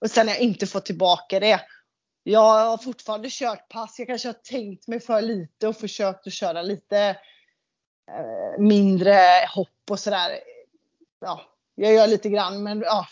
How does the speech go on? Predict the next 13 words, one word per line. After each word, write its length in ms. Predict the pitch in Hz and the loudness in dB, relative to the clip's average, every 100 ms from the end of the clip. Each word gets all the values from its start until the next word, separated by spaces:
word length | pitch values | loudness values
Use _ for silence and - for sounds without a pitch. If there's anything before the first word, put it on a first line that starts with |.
| - | -6
sänkt 260 | 226 196 - | -6 -4 -6
det 80 | |
lite. 440 | 214 214 190 - 196 | -4 -4 -6 -6 -6
Men 200 | 196 214 220 | -6 -6 -4
jag 60 | 233 | -4
har 100 | 262 | -4
inte 240 | 202 202 | -4 -2
haft 200 | 214 - | -2 -2
något 240 | 208 165 | -10 -8
ont 280 | 196 185 170 | -8 -8 -8
mer 280 | 208 190 202 | -6 -2 -2
efter 240 | 208 - | -2 -6
det. 160 | 190 165 | -8 -8